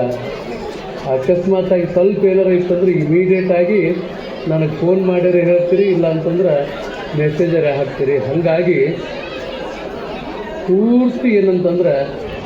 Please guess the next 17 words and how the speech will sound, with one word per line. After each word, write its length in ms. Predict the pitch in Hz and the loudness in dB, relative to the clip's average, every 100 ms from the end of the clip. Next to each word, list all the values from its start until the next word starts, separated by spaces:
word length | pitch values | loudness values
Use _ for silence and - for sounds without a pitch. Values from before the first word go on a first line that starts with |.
| - - - | -10 -10 -6
ಹೆಣ್ಮಕ್ಳು 580 | 143 156 185 208 208 226 | -2 2 2 2 2 2
ಮತ್ತು 400 | 233 185 185 160 | 2 2 2 2
ವಯಸ್ಸೋದವರೇ 1040 | 156 196 196 196 190 196 208 247 269 - 175 | 4 2 2 2 4 4 4 4 4 2 0
ನಮ್ಮ 360 | 165 170 165 | 0 0 0
ಕಂಪನಿಯ 540 | 151 160 156 160 160 147 | 0 0 0 0 0 -2
ಪ್ರೇಕ್ಷಕರು. 680 | - 151 151 160 131 127 - - - - - - - - - 180 | 0 -2 0 0 2 2 0 -2 -8 -10 -10 -10 -10 -10 0 2
ಇನ್ನು 180 | 175 156 | 4 2
ಎಣ್ಣೆ 360 | 143 147 196 | 2 2 2
ಮೇಳನೂ 380 | 202 196 190 196 | 4 2 4 4
ಬರೋದಿಲ್ಲ 400 | 180 180 180 180 202 208 - - - - - - - - - - 170 | 4 4 4 4 2 0 -6 -10 -10 -10 -10 -10 -10 -10 -10 -6 -2
ಮತ್ತು 540 | 160 156 160 143 131 | 0 2 2 4 4
ಹುಡುಗರು 340 | 180 226 233 208 | 4 4 4 2
ಬರೋದಿಲ್ಲ. 380 | 151 131 127 120 - - - - - - - - - - - - 160 | 2 2 0 0 -4 -8 -8 -10 -10 -10 -10 -10 -10 -10 -10 -8 -4
ಒಂದು 220 | 170 175 | 2 4
ಐವತ್ತು 360 | 185 202 196 190 | 6 4 2 0
ಪರ್ಸೆಂಟ್ 360 | 185 185 175 | 2 2 2
ಹೆಣ್ಮಕ್ಳು, 480 | 175 185 196 190 180 | 2 4 2 4 4